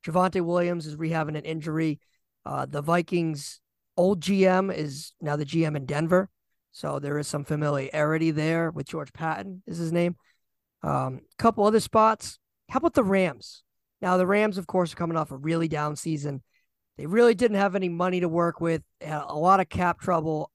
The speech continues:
I don't think they're in love with Cam Akers. I think H-, Dalvin Cook in L A would be interesting. Uh, like you said, Dallas would be fun, but is he gonna willing to split time with Tony Pollard?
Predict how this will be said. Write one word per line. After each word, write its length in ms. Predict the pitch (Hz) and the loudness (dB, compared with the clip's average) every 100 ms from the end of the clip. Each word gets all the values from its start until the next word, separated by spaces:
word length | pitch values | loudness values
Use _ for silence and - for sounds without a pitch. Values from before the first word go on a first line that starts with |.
| - | -4
I 80 | |
don't 180 | 185 247 | 2 2
think 200 | 214 233 | 2 2
they're 100 | 214 | 2
in 140 | 202 170 | 2 4
love 240 | 175 175 | 2 2
with 160 | 185 - | -2 0
Cam 260 | 185 175 | -2 0
Akers. 560 | 170 165 170 165 151 - _ _ _ _ _ _ - | 0 -2 -2 -4 -4 -10 _ _ _ _ _ _ -6
I 100 | 180 | -2
think 220 | 190 170 | -2 -2
H-, 240 | 180 180 | -6 -6
Dalvin 340 | 185 175 170 165 | 0 0 0 -2
Cook 240 | 175 165 | -4 -6
in 160 | - 156 | -10 -14
L 220 | - 151 | -8 -4
A 120 | 151 156 | -2 0
would 140 | 151 | 0
be 120 | 139 | 0
interesting. 720 | - 156 - 147 - 156 143 - _ _ _ _ _ | 0 -2 -6 -10 -4 -2 -2 -8 _ _ _ _ _
Uh, 300 | - 143 135 | -6 -2 -2
like 160 | - 185 | -2 -2
you 80 | 220 | 0
said, 180 | 214 175 | 0 2
Dallas 380 | 185 202 214 | 6 6 6
would 120 | 240 208 | 0 -6
be 100 | 202 | -2
fun, 380 | 208 196 208 | 4 4 4
but 240 | 180 170 165 | 0 -2 -2
is 120 | 156 | -8
he 80 | 190 | -6
gonna 200 | 185 175 | -4 -4
willing 360 | 160 170 185 180 | 0 0 0 -2
to 100 | 156 | -8
split 320 | - 185 - | -4 -4 -2
time 400 | 170 170 185 190 | 0 2 2 2
with 180 | 185 - | 0 0
Tony 260 | 175 180 | 0 2
Pollard? 460 | 165 175 165 123 | 2 2 2 -2